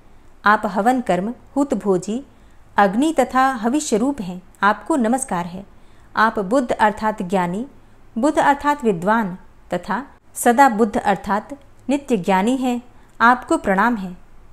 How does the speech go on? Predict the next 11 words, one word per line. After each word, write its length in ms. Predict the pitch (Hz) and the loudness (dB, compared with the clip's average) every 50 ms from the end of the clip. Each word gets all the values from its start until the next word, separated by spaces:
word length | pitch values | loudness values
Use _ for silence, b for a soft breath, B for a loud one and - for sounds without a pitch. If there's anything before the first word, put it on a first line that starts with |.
| - - | -18 -14
स्वाहाकार, 880 | - - - - 202 190 190 190 240 262 254 - 190 190 220 247 285 - - - - - - - - | -12 -12 -2 2 4 4 4 4 0 -2 0 2 0 0 0 -2 -6 -12 -16 -20 -20 -20 -20 -20 -16
शुद्ध 300 | - - 311 311 285 285 | -6 -2 -2 0 0 0
अव्यक्त, 640 | - 214 196 175 165 196 190 185 190 - - 294 294 - - - - _ - - 214 | 0 0 -2 0 0 -2 -2 -2 -4 -10 -12 -14 -14 -14 -20 -20 -20 _ -16 -6 -6
महात्मा 460 | 220 220 233 233 233 - 294 320 320 | -2 0 0 0 0 0 2 2 2
व्यास 480 | 269 190 180 190 185 185 220 - - - | 2 2 0 0 0 0 0 -4 -6 -6
अर्थात 600 | - 202 190 190 - 208 202 208 202 - - 190 | -4 -4 -4 -4 -2 0 0 0 -2 -4 -8 -6
वेदों 360 | 180 196 214 226 262 302 294 | 0 2 2 2 2 0 2
का 120 | 302 269 | 2 2
विस्तार 460 | 226 196 196 190 - - 185 214 240 | 2 2 0 -2 0 0 0 0 0
करने 340 | 240 - 226 220 226 226 220 | 0 -2 -2 0 0 0 0
वाले, 340 | 208 208 196 196 220 269 | 2 0 0 0 -2 -4